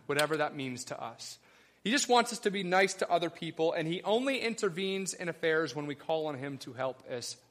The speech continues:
out. And so really, moralistic therapeutic deism is one that takes an objective truth mentality of postmodernism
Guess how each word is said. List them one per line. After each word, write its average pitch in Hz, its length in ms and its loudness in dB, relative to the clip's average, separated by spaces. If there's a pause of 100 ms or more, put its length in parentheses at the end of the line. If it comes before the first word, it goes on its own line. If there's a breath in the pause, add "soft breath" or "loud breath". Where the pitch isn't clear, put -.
out. - 340 -4 (1040 soft breath)
And 165 100 0
so 202 160 6
really, 226 460 6
moralistic 233 960 10
therapeutic 208 720 0
deism 156 640 0 (500 soft breath)
is 180 320 2
one 214 480 2
that 196 220 2
takes 226 420 -2
an 185 120 -2
objective 196 720 0
truth - 800 -4 (120)
mentality 180 580 4
of 170 120 -4
postmodernism 170 880 0